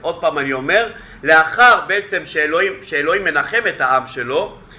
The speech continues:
זה בעצם הדרך שלו לספר לעם על המטרה שלשמה הם קיימים. זאת היא נחמה. אנחנו מגלים הרבה פעמים שהעולם הזה שאנחנו חיים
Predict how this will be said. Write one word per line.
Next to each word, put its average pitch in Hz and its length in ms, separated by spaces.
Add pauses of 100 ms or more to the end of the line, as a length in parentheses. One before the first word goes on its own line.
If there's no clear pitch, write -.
(400)
זה 226 280
בעצם 233 440
הדרך 214 460
שלו 247 320
לספר 220 640
לעם 196 420
על 185 100
המטרה 170 580
שלשמה 143 500
הם 165 160
קיימים. 214 580 (340)
זאת 175 400
היא 226 200
נחמה. 214 520 (1900)
אנחנו 180 260
מגלים 196 480 (240)
הרבה 151 260
פעמים 175 400
שהעולם 156 520
הזה 160 180
שאנחנו 151 420
חיים 170 520